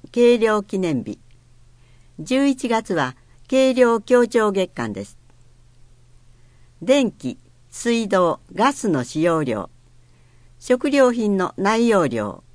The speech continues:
ガソリンの給油量など、私たちの生活には様々な計量が行われています。県では適正な計量器が使用されているか検査を行っていますので、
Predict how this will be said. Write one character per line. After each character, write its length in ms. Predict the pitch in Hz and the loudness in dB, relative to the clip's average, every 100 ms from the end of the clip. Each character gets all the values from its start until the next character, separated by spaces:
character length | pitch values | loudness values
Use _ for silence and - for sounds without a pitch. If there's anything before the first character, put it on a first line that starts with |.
| - - - - - _ - - - - - _ - | -20 -20 -20 -20 -20 _ -20 -20 -20 -20 -20 _ -8
ガ 160 | 214 220 | -4 0
ソ 180 | 277 | 0
リ 160 | 269 262 | 2 2
ン 120 | 233 | 2
の 180 | 214 - | -2 -6
給 200 | - 247 | -4 -2
油 200 | 269 262 | 0 0
量 240 | 240 180 135 | 2 2 2
な 140 | 123 | -2
ど、 160 | - - - - - - - | -6 -12 -16 -20 -20 -20 -6
私 340 | 226 233 277 - | -4 -2 -2 -2
た 140 | 208 | -4
ち 120 | 190 | 0
の 140 | 151 147 | -2 0
生 200 | 185 180 | -2 -2
活 220 | 175 170 | -4 -4
に 140 | 160 | -4
は 140 | 139 - _ | -4 -6 _
様 380 | - 214 262 294 | -4 -2 0 0
々 240 | 262 180 | -2 0
な 180 | 143 127 | -2 -4
計 260 | - 175 | -4 -2
量 220 | 165 160 151 | 0 0 0
が 180 | 147 - | -2 -2
行 180 | 156 | -4
わ 260 | 175 160 156 | -2 0 0
れ 100 | 135 | -2
て 120 | 127 | -4
い 60 | 117 | -6
ま 140 | 110 | -8
す。 160 | 120 - - - - - - - - _ | -12 -18 -20 -20 -20 -20 -20 -20 -20 _
県 240 | - 285 226 | 0 2 2
で 120 | 170 | 2
は 200 | 139 139 - - _ - | 0 -6 -16 -20 _ -2
適 280 | 240 262 | -2 -2
正 260 | 277 262 240 | 0 2 2
な 180 | 226 202 | 0 -2
計 260 | - 269 | 0 0
量 220 | 262 247 175 | 4 2 2
器 140 | 143 | -2
が 140 | 131 | -4
使 180 | 135 - | -6 -2
用 180 | 202 202 | 0 0
さ 140 | 196 | -2
れ 100 | 180 | -4
て 160 | 165 170 | -4 -4
い 40 | |
る 120 | 151 147 | -4 -6
か 180 | 135 - - | -8 -10 -6
検 260 | 262 240 | -2 -2
査 160 | 196 143 | 0 0
を 60 | 127 | 0
行 120 | 127 | -2
っ 160 | 151 143 | -2 -4
て 160 | - | -4
い 60 | 143 | -4
ま 120 | 135 | -4
す 120 | 139 | -6
の 120 | 117 113 | -8 -8
で、 160 | 107 | -12